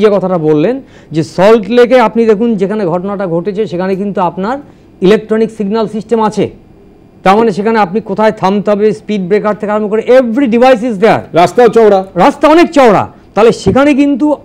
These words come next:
Speaker 1: utter carelessness on the part of the driver of auto and bus, it is responsible for this casualty। আর তার সঙ্গে যেটা হচ্ছে, হয়তো এটা আমি আপনাকে বলছি,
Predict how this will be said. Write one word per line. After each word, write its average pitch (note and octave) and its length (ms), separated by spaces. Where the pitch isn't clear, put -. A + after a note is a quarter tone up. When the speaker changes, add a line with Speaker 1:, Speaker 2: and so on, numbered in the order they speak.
Speaker 1:
utter C4 240
carelessness B3+ 580
on B3+ 120
the A3+ 80
part A#3 260
of G#3+ 100
the A3 80
driver G3+ 360
of F#3+ 60
auto G#3 180
and G3 100
bus, G3+ 200
it B3 140
is C#4+ 60
responsible A3+ 580
for G#3 180
this G#3 180
casualty। C#3+ 460
আর G#3+ 80
তার A3 160
সঙ্গে B3+ 320
যেটা A#3 200
হচ্ছে, A3+ 260
হয়তো G3 260
এটা F#3 180
আমি G#3 160
আপনাকে F#3+ 220
বলছি, F#3+ 240